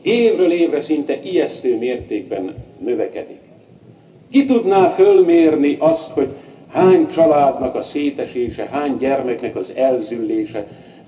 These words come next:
<clears throat> és hány bűnténynek, mi mindenféle bűnténynek az elkövetése lappang emögött a statisztikai adat mögött. Vagy például a magyar statisztikai,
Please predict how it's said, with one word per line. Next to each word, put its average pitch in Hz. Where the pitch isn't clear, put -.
<clears throat> 156
és 139
hány 175
bűnténynek, 156
mi 196
mindenféle 147
bűnténynek 139
az 113
elkövetése 123
lappang 143
emögött 127
a -
statisztikai 104
adat 90
mögött. 78
Vagy 185
például 135
a 120
magyar 160
statisztikai, 131